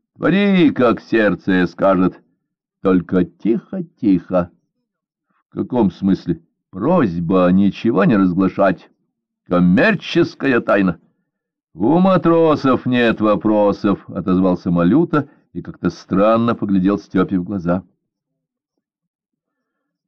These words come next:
Ровно через три часа позвонил капитан Лебедкин. "Я тебе зачем жизнь спас?" грозно спросил он. "Чтоб ты в политику совался?"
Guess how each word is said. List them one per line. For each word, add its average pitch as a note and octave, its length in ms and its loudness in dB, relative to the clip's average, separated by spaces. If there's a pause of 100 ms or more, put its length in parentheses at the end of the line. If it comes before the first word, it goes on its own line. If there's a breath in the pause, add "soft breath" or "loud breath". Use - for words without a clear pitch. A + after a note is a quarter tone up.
Ровно G#3+ 440 4
через E3 380 2
три C#3 240 4
часа C3 680 0
позвонил A#2 520 0
капитан C3+ 440 -4
Лебедкин. G2 840 -2 (440)
"Я C3 280 -2
тебе C#3 500 0
зачем C3+ 760 0
жизнь F2 640 0
спас?" - 500 -6 (1400)
грозно F#2 440 -2
спросил F#2+ 420 -2
он. E2+ 180 -2 (180)
"Чтоб - 240 -12
ты A2+ 80 -4
в - 100 -8
политику F3 640 0
совался?" D#3+ 520 -2